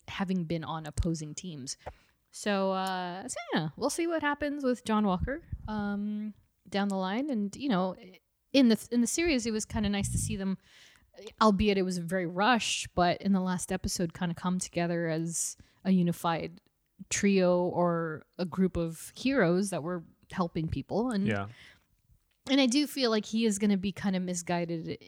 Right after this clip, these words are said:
Speaker 1: wherever he goes next, because he thinks he's doing the right thing. And
Speaker 2: Yeah,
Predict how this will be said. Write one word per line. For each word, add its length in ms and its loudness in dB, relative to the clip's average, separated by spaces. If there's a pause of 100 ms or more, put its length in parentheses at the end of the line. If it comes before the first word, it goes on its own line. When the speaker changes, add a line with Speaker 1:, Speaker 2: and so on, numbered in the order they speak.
(200)
Speaker 1:
wherever 340 2
he 120 -2
goes 220 -6
next, 500 -10 (540)
because 720 -2
he 160 -2
thinks 240 0
he's 140 -4
doing 180 -2
the 80 -4
right 200 -8
thing. 320 -4
And 140 4
Speaker 2:
Yeah, 180 4